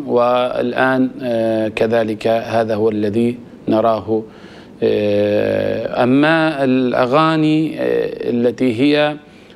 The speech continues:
آه، يعني على نسق الشعر والأبيات الشعرية والقوافي،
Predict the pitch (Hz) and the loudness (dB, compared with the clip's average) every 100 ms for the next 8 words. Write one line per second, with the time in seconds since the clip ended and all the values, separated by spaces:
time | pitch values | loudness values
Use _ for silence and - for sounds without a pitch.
0 | - 127 120 120 120 120 113 113 - - | -4 0 2 2 2 2 2 0 -2 -4
1 | - - - - - 131 113 117 123 127 | -6 -8 -12 -14 -2 0 0 0 2 2
2 | 135 - 107 107 - - 113 113 113 110 | -2 -4 -8 -6 -4 0 2 2 0 0
3 | 107 110 110 110 107 107 120 113 - 120 | 0 2 2 2 0 0 0 0 -4 -2
4 | 104 117 113 113 110 110 107 117 113 117 | 0 0 2 2 2 -2 0 0 2 2
5 | 107 117 117 | 0 -2 -2